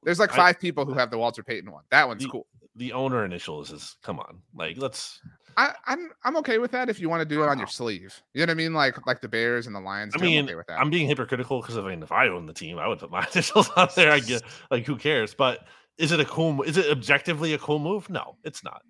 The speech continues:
Speaker 2: No one cares. Players don't care.
Speaker 1: Um, okay,
Speaker 2: It's also
Speaker 1: let's,
Speaker 2: just
Speaker 1: um,
Speaker 2: confusing. Why is G-,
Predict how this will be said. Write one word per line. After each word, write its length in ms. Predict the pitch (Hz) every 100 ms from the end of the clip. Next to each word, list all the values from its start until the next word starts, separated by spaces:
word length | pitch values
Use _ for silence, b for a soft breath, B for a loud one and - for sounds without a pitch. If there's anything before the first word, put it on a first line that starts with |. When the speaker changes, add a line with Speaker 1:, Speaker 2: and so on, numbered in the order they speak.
| _ _ -
Speaker 2:
No 60 | 135
one 140 | 104
cares. 420 | - - - - _ -
Players 220 | 135 107
don't 160 | 120 120
care. 160 | 117 113 107
Speaker 1:
Um, 200 | 104 98 _ -
okay, 180 | 143 139
Speaker 2:
It's 80 | 95
also 160 | 123
Speaker 1:
let's, 80 | 160
Speaker 2:
just 140 | 165 156
Speaker 1:
um, 40 |
Speaker 2:
confusing. 460 | 135 131 95 - - _ -
Why 120 | 135
is 120 | 131
G-, 360 | - 120 110